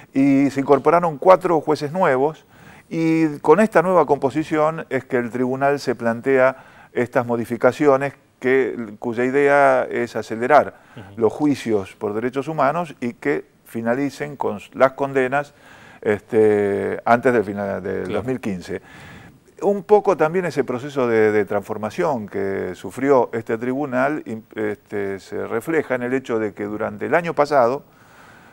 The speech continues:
Speaker 1: eh, solamente revisaron seis, eh, de las condenas, ¿no? De los sesenta y seis, eh, represores condenados, solamente cuarenta y tres, eh, tienen condena firme, y los demás tienen que ser revisados por este tribunal,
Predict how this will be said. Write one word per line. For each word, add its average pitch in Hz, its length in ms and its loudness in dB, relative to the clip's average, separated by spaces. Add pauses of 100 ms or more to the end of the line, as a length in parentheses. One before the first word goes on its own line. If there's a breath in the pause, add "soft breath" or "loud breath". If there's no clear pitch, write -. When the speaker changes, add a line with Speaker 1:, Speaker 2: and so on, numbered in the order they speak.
(140 soft breath)
Speaker 1:
eh, 113 240 2
solamente 156 920 2
revisaron 120 460 -4
seis, 165 560 0 (120)
eh, 110 360 2
de 107 100 -2
las 104 160 -2
condenas, 101 480 -6
¿no? 127 120 -6
De 127 120 -2
los 104 200 -6
sesenta 110 380 -10
y 110 60 -8
seis, 156 440 -2 (440 soft breath)
eh, 110 440 6
represores 110 720 2
condenados, 143 720 -2
solamente 135 520 -2
cuarenta 113 500 -2
y 113 60 -6
tres, 151 520 -4 (480 soft breath)
eh, 113 180 4
tienen 123 320 -2
condena 117 640 -2
firme, 135 540 -4 (720 soft breath)
y 113 500 0
los 113 160 4
demás 131 300 2
tienen 135 240 -2
que 113 100 -2
ser 117 180 -2
revisados 110 540 0
por 104 200 -6
este 98 180 -10
tribunal, 92 400 -10